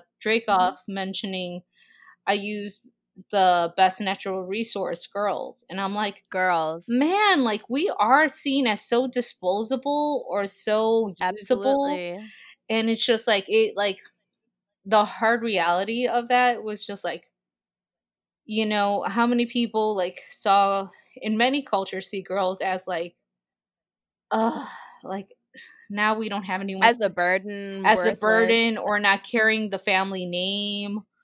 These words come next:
Speaker 1: or not as
Speaker 2: Or not
Speaker 1: exciting.
Speaker 2: able to work for the family or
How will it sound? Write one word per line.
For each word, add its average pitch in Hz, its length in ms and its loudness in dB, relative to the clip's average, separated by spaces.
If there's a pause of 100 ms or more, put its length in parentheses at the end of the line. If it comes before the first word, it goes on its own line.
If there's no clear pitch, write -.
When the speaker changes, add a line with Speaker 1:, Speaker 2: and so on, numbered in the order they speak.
(300)
Speaker 1:
or 202 120 -2
not 202 260 0
as 196 220 -4
Speaker 2:
Or 190 200 -2
not 185 380 4
Speaker 1:
exciting. 190 480 2
Speaker 2:
able 190 140 0
to 202 160 -8
work 180 380 -4
for 214 180 -2
the 202 140 -4
family 190 920 -6
or 175 540 0